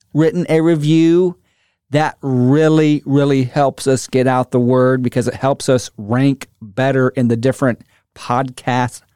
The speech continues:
platforms. So if you can do th-, do, do that, I mean, take two minutes, write a good one, okay?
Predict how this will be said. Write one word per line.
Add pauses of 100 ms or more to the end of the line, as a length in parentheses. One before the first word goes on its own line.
(160)
platforms. (340)
So
if
you
can
do
th-, (140)
do, (240)
do
that,
I
mean,
take
two
minutes, (480)
write
a
good
one,
okay?